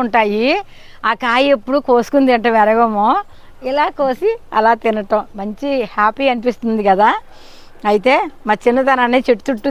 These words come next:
తిరిగేదానండి, గాలి రాగానే వెళ్ళి ఏరుకునేవాళ్ళం. ఆ అనుభూతి గుర్తొస్తుంది నాకు. బంగారు తల్లి, బా-,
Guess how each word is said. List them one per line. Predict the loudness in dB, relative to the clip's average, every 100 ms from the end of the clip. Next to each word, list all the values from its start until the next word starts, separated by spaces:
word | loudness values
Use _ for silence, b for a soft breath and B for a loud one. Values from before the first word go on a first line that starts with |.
| -2
తిరిగేదానండి, | 0 2 2 2 2 0 2
గాలి | 2 2 2
రాగానే | 2 4 4 4
వెళ్ళి | 4 6 4
ఏరుకునేవాళ్ళం. | 4 0 0 2 2 2 0 -2 -8 b b b b b
ఆ | -2 -2
అనుభూతి | -2 -2 -2 0 -2 -4
గుర్తొస్తుంది | -4 0 0 0 0 0 -4
నాకు. | -6 -4 -6 -6 -14 -20 -20 -20 -12
బంగారు | -8 -4 -4 -2
తల్లి, | -2 -2 -2 -4 -12 -20 -20 -20 -20 -20 -14 -14 -14 -18 -14 -10
బా-, | -4 -2 -2 -4 -6